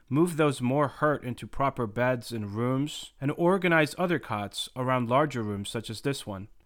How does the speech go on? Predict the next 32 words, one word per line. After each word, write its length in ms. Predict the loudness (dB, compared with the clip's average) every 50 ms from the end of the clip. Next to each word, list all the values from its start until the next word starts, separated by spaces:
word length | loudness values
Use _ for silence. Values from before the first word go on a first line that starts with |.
| _ -2
men, 380 | 2 4 4 4 4 2 0 -4 -8 -6
like 200 | -6 -4 -4 -2
this 220 | -2 -2 -2 0 0
young 180 | 0 0 0
British 300 | 0 -2 -2 -2 -2 -4
soldier, 540 | -2 0 0 0 0 -2 -4 -8 -10 -10 -10 _
no 140 | 0 2 4
longer 320 | 6 6 6 4 4 2
saw 160 | 0 0 0 0
the 120 | 0 2
hospital 480 | 4 4 4 4 2 -2 -4 -2 -2 -2
as 80 | -2
simply 340 | -4 -4 -4 -4 -2 -4 -4
another 280 | -2 0 0 0 -2 -2
stop 560 | -4 -4 -2 0 0 0 0 -2 -4 _ _
before 600 | -10 -10 -10 -6 -4 -2 0 0 0 -2 -4 -8 -6
the 120 | -4 -4
inevitable 560 | -2 -2 -2 -4 -4 -4 -4 -4 -4 -6 -8
death. 400 | -8 -6 -8 -8 -8 -10 -14 -20 -20 -8 -6
As 140 | -4 -2 0
he 100 | 2 2
lay 180 | 4 4 4 4
there 140 | 4 2 2
thinking, 500 | 2 2 2 2 0 -2 -6 -6 -8 -10 -12 -10
a 60 | -10
small 340 | -6 -2 2 4 4 6 6
light 300 | 6 6 6 4 2 -2
pierced 360 | -2 0 0 0 0 -2 -4
the 60 | -4
darkness 480 | 0 2 2 0 0 -2 -6 -6 -6 -6
around 300 | -6 -4 -4 -4 -6 -8
him. 220 | -10 -12 -12 -14